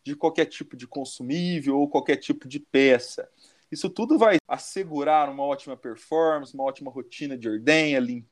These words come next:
uma limpeza adequada do equipamento. Isso traz segurança da operação. E aí, quando a gente fala segurança financeira,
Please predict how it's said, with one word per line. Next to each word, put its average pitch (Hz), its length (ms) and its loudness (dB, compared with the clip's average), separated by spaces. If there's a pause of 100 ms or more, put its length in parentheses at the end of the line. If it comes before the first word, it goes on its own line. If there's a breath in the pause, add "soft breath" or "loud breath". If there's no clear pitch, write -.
(240)
uma 143 120 0
limpeza 139 460 2
adequada 120 500 2
do 117 100 -6
equipamento. 135 800 -8 (340)
Isso 233 160 -12
traz 269 300 -2
segurança 156 880 -2 (140)
da 135 140 6
operação. 127 640 -2 (600 soft breath)
E 277 60 -6
aí, 320 140 -4
quando 262 180 -2
a 226 60 -2
gente 180 240 -8
fala 143 260 4
segurança 151 640 2
financeira, 139 920 0